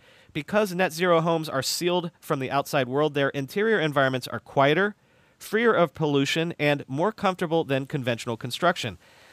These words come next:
That can make a big difference to health, especially in cities where mounting evidence shows noise and air pollution affect early childhood development and cause chronic stress.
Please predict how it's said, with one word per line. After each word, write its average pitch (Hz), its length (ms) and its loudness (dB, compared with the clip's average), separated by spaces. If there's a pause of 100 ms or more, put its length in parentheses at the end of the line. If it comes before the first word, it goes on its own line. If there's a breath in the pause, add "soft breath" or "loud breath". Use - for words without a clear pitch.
(120)
That 214 160 2
can 233 120 -2
make 208 160 0
a 170 80 2
big 185 240 0
difference 185 380 -2
to 156 100 -4
health, 175 420 2
especially 156 460 -2
in 151 100 -4
cities 143 360 -4
where 123 160 0
mounting 143 360 -4
evidence 127 440 -6 (320 soft breath)
shows 127 320 0
noise 151 360 2
and 143 100 -2
air 156 160 0
pollution 139 440 -4
affect 131 400 -4
early 147 240 -2
childhood 135 460 0
development 117 480 -4
and 120 180 -6
cause 110 320 -4
chronic 107 380 -8
stress. - 580 0